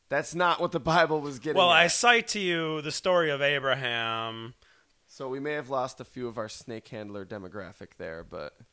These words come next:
Speaker 2: That's okay. Uh, go ahead and question your pastor here. Apparently, he would probably call us heathens, but so there you go. When you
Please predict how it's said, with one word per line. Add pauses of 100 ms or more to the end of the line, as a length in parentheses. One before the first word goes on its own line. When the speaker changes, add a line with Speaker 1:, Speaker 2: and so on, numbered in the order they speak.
(300)
Speaker 2:
That's
okay.
Uh,
go
ahead
and
question
your
pastor
here. (340)
Apparently,
he
would
probably
call
us
heathens,
but (600)
so
there
you
go.
When
you